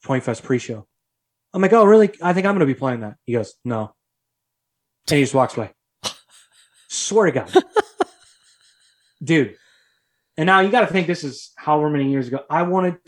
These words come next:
Speaker 1: to murder this guy. I was like, "How could you be so rude to another human being?"
Speaker 2: Right.
Speaker 1: Forget business. Put all the bullshit as-, like, industry bullshit aside. Like, how could you just be like, you're staring at me, waiting for me to acknowledge the fact that you're staring at me,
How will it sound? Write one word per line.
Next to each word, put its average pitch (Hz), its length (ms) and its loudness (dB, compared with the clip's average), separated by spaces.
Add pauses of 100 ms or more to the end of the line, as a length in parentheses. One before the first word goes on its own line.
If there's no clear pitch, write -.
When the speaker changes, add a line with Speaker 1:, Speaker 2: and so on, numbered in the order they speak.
Speaker 1:
to 135 360 -4 (140)
murder 180 440 -8
this - 140 -20
guy. - 200 -20 (140)
I - 60 -14
was 147 120 -6
like, 190 200 -4 (120)
"How 254 240 -2
could 302 220 0
you 240 100 -2 (180)
be 190 120 -8
so 165 260 -6
rude 135 400 0
to 131 120 -10
another 123 220 -6
human 113 200 -8
being?" 101 180 -18 (120)
Speaker 2:
Right. 127 220 0
Speaker 1:
Forget 196 260 4
business. 120 480 -4 (220)
Put 214 120 2
all 233 140 6
the 202 80 4
bullshit 160 380 -2
as-, 127 140 -6
like, 135 220 -2
industry 156 420 -4
bullshit 131 340 -6
aside. 120 340 -6
Like, 117 200 -6 (260)
how 214 220 -4
could 269 220 -4
you 226 100 -4
just 180 260 -4
be 160 140 0
like, 139 320 -4 (640)
you're 156 160 0
staring 196 720 -2
at 113 180 -8 (120)
me, - 160 -20 (720)
waiting 202 440 4
for 185 140 -2
me 175 200 0
to 165 180 4
acknowledge 139 640 -2
the 127 80 -4
fact 131 340 0
that 127 140 -2
you're 117 100 -6
staring 139 400 -4
at 135 60 -8
me, 131 300 -8